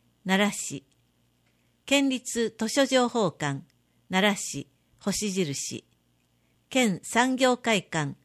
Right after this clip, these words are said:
大和高田市、星印。市町村会館、橿原市。橿原総合庁舎、橿原市、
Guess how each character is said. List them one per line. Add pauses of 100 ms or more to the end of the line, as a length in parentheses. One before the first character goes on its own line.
(400)
大
和
高
田
市、 (240)
星
印。 (1000)
市
町
村
会
館、 (420)
橿
原
市。 (1200)
橿
原
総
合
庁
舎、 (460)
橿
原
市、